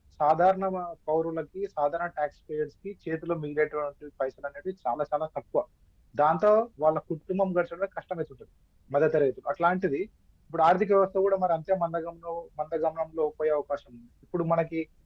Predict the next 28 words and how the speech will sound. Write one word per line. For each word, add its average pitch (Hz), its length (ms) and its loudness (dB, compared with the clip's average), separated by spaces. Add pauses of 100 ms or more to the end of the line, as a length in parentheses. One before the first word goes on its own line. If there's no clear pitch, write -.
(140)
ఎమర్జెన్సీ 185 480 4
లాంటిదండి. 147 460 0 (160)
We 143 140 -2
are, 151 160 4
we 147 80 -4
are, 165 200 2
we 156 120 -6
are 165 220 -2
in 160 80 -12
a - 120 -14
state 170 280 -6
of 160 60 -6 (380)
a 156 340 4 (560)
con-, 156 260 -8
we 156 120 -4
are 175 100 0
in 170 60 -6
a 170 140 -8
condition 180 340 -4
where 170 200 -4
we 165 200 -6
are 170 60 -10 (600)
now, 175 160 0 (420)
we 165 100 -8
don't 185 300 -6
have 175 160 -6
any 180 80 -12 (120)
option. - 240 -12